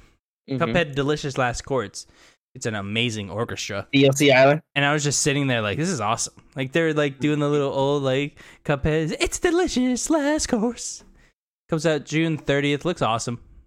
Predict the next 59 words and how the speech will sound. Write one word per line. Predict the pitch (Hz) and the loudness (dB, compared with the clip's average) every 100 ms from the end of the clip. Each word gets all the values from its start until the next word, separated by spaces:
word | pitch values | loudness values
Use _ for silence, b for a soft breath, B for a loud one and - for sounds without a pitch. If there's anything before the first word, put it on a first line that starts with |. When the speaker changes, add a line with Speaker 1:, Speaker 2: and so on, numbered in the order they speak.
| _ _ _ _ _ | _ _ _ _ _
Speaker 2:
I | 139 | 0
will | 170 170 | 2 2
be | 156 | 0
playing | - 143 139 135 | 2 2 2 0
it | 131 | -2
and | 110 110 117 - _ | -4 -6 -6 -14 _
dying | 107 107 107 113 - _ _ _ _ _ _ _ | -2 -2 -4 -8 -16 _ _ _ _ _ _ _
immediately. | 110 98 98 92 104 _ _ _ _ _ _ _ _ - | -8 -6 -6 -8 -10 _ _ _ _ _ _ _ _ 2
Speaker 1:
Oh, | 117 | 4
I | 139 | 6
never | 139 135 | 6 4
even | 135 127 123 - - | 4 2 -2 -8 -2
beat | 139 117 | -2 0
the | |
first | 110 123 - | 0 0 2
game, | 104 104 | 0 0
so | 120 | 2
I | |
was | 110 | 2
like, | 110 85 | 0 -2
"I'm | 107 104 | -2 -2
gonna, | 113 151 - | -2 -2 -2
<laughs> | - | -2
it's | 139 | 2
Speaker 2:
Um, | 143 | 6
Speaker 1:
fun," | 220 196 143 | 6 6 4
but, | 160 | 4
Speaker 2:
I | |
don't | 185 | 4
Speaker 1:
like, | |
Speaker 2:
know | 196 | 4
if | 160 | 4
Speaker 1:
I | 139 | 4
Speaker 2:
you | 170 | 4
Speaker 1:
suck | 160 | 2
at | 139 | 0
the | 135 | 2
game. | 139 135 - - | 2 2 -4 -2
Speaker 2:
I | 165 | 0
don't | 202 | 2
know | 196 | 0
if | 160 | 0
you | 135 | -2
heard | 143 147 135 | 0 0 0
it, | 85 | -4
Alex, | 90 110 107 - | -4 -6 -4 2
<laughs> | |
Speaker 1:
<laughs> | 196 147 107 143 123 | 4 4 2 -2 -4
Speaker 2:
but | 120 117 110 b b b - | -2 -2 -4 b b b -4
when | 131 | 0
this | 139 131 | 0 0
next | 139 131 | -2 -2
thing | - 120 | -2 -2
was | 104 | -4
shown, | - 123 101 101 | -2 -2 -2 -4
you | 107 | -6
could | 117 | -6
hear | 127 117 - | -2 -4 -2
awoos | 107 101 107 113 127 - - | -4 -2 -2 -2 -2 -6 -14